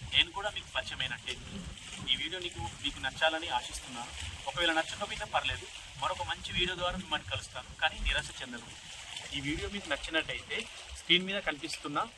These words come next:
మా ఛానల్ని సబ్స్క్రైబ్ చేసుకోండి. మరిన్ని మంచి వీడియోస్ మీకు కావాలనుకుంటే పక్కన ఉన్న బెల్ ఐకాన్ కూడా నొక్కండి ఫ్రెండ్స్. ఓకే ఫ్రెండ్స్,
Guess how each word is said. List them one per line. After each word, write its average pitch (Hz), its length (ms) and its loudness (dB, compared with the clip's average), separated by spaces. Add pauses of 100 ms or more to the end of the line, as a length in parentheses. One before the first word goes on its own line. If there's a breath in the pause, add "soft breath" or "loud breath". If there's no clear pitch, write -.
(200)
మా 135 60 8
ఛానల్ని 143 460 6
సబ్స్క్రైబ్ 143 460 -2
చేసుకోండి. 120 400 -6 (320)
మరిన్ని 156 280 0
మంచి 156 280 0
వీడియోస్ 156 440 2
మీకు 131 140 -6
కావాలనుకుంటే 127 680 -2 (220)
పక్కన 160 240 4
ఉన్న 160 180 2
బెల్ 143 260 2
ఐకాన్ 147 240 0
కూడా 147 160 0
నొక్కండి 131 360 -2
ఫ్రెండ్స్. - 580 -6
ఓకే 135 160 2
ఫ్రెండ్స్, 143 300 -4